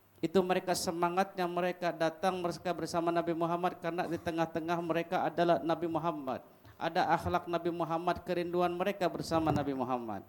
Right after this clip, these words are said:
sallallahu alaihi wasallam. Ketika perang Tabuk, jumlah sahabat ada pasukan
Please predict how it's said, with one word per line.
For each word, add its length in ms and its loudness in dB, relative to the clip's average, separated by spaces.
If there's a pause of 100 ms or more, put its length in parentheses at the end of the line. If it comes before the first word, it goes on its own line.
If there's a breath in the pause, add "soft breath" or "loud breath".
(560 loud breath)
sallallahu 560 2
alaihi 240 2
wasallam. 640 -4 (1120 loud breath)
Ketika 480 6
perang 240 6
Tabuk, 720 4 (560)
jumlah 240 6
sahabat 640 4
ada 160 2
pasukan 560 2